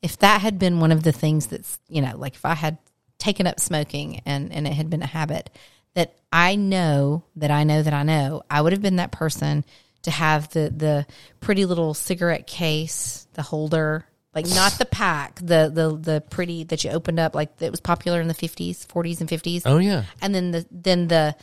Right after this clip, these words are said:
Speaker 1: the long holder, you know, that
Speaker 2: Oh,
Speaker 1: you stuck
Speaker 2: sure.
Speaker 1: the fin-, yeah, that would have been completely, I would have totally, that would have been me as a smoker.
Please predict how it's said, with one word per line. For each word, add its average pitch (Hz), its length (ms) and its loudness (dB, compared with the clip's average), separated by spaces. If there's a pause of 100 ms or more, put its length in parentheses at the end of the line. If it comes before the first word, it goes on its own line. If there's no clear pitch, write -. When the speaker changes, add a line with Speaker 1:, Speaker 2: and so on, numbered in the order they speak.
(220)
Speaker 1:
the 165 100 0
long 170 640 0 (280)
holder, 170 680 0 (180)
you 175 100 -10
know, 160 60 -4
that 117 160 0
Speaker 2:
Oh, 147 40 4
Speaker 1:
you 156 60 2
stuck 107 180 0
Speaker 2:
sure. 147 220 4
Speaker 1:
the 170 80 -12
fin-, 175 260 -10
yeah, 156 220 -10 (560)
that 170 180 0
would 143 100 -4
have 143 60 -6
been 139 120 -6
completely, 147 480 -18 (340)
I - 140 -6
would 151 120 -2
have 135 100 -8
totally, 147 540 -6
that - 200 -6
would 143 120 -2
have 147 100 -4
been 156 160 -6
me - 240 -12 (100)
as 151 140 -6
a 151 60 -4
smoker. - 420 -12